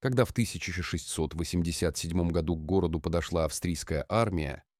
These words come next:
небольшая турецкая гарнизонная группа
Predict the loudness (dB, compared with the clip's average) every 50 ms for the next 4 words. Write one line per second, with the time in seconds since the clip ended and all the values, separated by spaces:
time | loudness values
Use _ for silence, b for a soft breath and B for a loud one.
0 | _ 2 2 4 4 4 2 2 2 2 2 2 2 2 2 2 2 2 0 0
1 | -2 0 0 0 2 2 2 4 4 4 2 4 2 2 2 2 2 0 -2 -2
2 | 0 0 0 0 0 -4 -6 -6 -6 -10